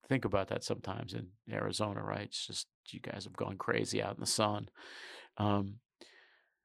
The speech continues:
I don't know how that story's gonna turn out. I think Blake Masters is gonna win the nomination and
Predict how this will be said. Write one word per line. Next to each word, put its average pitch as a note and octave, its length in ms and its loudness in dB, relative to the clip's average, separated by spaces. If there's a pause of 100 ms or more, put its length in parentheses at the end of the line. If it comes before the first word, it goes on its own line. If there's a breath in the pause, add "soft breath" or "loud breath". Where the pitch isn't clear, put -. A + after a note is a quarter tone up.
(640 soft breath)
I D#3+ 120 12
don't F#3+ 120 12
know C3+ 60 12
how C3+ 120 12
that B2 140 10
story's C3 300 10
gonna B2+ 140 4
turn C3 260 6
out. B2+ 140 8
I A#2 40 8
think A2+ 180 2
Blake A2+ 200 4
Masters A2 320 0
is G#2+ 60 -4
gonna G#2+ 180 6
win A#2 600 6
the A2 260 2
nomination A2 840 2
and G2+ 200 -4